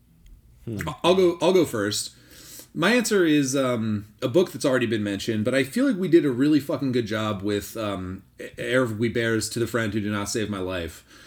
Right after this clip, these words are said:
Speaker 2: I feel like that was a really good episode. I
Speaker 1: Yeah.
Speaker 2: feel like, uh, we treated a book that is,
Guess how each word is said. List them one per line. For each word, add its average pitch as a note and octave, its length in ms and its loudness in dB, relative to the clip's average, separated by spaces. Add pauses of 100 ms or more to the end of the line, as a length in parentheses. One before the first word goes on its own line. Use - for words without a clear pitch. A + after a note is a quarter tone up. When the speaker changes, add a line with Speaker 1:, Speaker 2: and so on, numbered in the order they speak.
(300)
Speaker 2:
I B2 40 -10
feel F3 120 2
like F3 120 4
that E3 100 0
was D3 100 2
a C#3 60 0
really C#3+ 200 2
good C3+ 140 2
episode. B2 600 0
I - 100 -8
Speaker 1:
Yeah. A2+ 120 -2
Speaker 2:
feel C3 80 0
like, B2 340 -2
uh, G2+ 520 -4
we A2 680 -2 (160)
treated D3+ 560 2
a B2+ 100 -4
book A#2 600 -4 (100)
that G#2+ 480 -2
is, G#2+ 680 -2